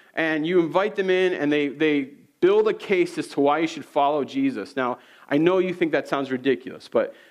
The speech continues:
in the nineties, I, I did this thing where I would go door to door in our town and I would share Jesus with people. I know that sounds totally crazy. I was one of those teenagers that we just,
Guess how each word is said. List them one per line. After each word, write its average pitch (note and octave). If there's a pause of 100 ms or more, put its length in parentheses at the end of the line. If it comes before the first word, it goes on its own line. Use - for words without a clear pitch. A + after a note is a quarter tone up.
(140)
in D3
the D3+
nineties, D3
I, B2+
I C3 (120)
did C3+
this C#3
thing A#2+ (180)
where B2
I A#2+
would A#2+
go B2+
door C#3+
to D3+
door C#3
in A#2
our A2
town G#2+
and A2
I A2+
would A2
share B2
Jesus B2+
with A2
people. G2+
I A#2
know F3
that F3
sounds D#3
totally F#3
crazy. E3 (500)
I C#3
was D3+
one F#3
of F#3
those F3
teenagers D#3+
that C3
we D#3
just, D#3